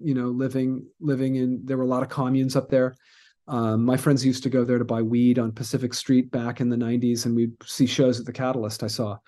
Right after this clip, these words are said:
Kool Keith there. I saw a bunch of other, uh, great shows there. So, um, yeah, you know, I, I've played a lot of gigs there as an adult, and I've never had, uh, like, a, I've never had a good experience there, which is weird,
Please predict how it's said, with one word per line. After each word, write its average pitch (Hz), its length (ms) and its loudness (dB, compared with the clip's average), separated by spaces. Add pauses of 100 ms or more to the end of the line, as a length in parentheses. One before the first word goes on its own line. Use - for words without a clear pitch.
(400)
Kool 131 240 4
Keith - 420 2
there. 113 200 2
I 113 60 0
saw 110 180 -2
a 107 40 -2
bunch 113 220 -4
of 104 120 -6
other, 110 320 -4 (260)
uh, 117 200 -8 (220)
great 131 220 0
shows 117 280 -4
there. 110 260 -8 (340)
So, 123 460 2 (320)
um, 143 560 2 (460)
yeah, 180 440 4
you 190 200 0
know, 170 280 2 (580)
I, 156 280 -6
I've 156 200 -2
played 220 180 6
a - 20 8
lot 165 140 10
of 117 100 0
gigs 165 300 4
there 220 180 0
as 190 100 0
an 151 80 4
adult, 135 380 0
and 139 100 0
I've 117 140 -8
never 123 400 0
had, 160 520 -4
uh, 139 320 -4
like, 131 220 -6
a, 117 80 -6 (260)
I've - 180 -14
never 127 140 -6
had 170 160 -4
a 170 40 -6
good 202 140 0
experience 214 560 0
there, 113 160 -2
which 123 160 -4
is 135 100 -4
weird, 208 400 2